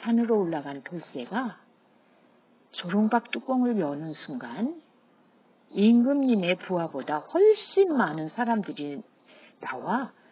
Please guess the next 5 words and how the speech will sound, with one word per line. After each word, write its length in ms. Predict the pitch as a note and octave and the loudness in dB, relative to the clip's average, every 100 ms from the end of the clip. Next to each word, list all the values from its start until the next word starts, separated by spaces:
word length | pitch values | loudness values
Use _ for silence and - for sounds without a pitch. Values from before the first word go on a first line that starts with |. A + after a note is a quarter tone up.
| _ | _
순식간에 1000 | - - E4+ F#4 - - - G#3 D3 F3+ - _ | -16 -10 -6 -6 -6 -4 0 -2 -2 -6 -6 _
온 340 | D4 F#4+ G#4 G4 | 4 6 4 2
산에 220 | E4+ C4 G#3 | 0 2 0
나무를 460 | D#3 D3+ D#3+ D#3+ | -2 -8 -6 -8
심었습니다. 1160 | C#3+ - D4 D4+ - G#3 D3+ - A#2+ F#2 E2 | -8 -4 -4 -4 -4 -8 -8 -12 -14 -14 -16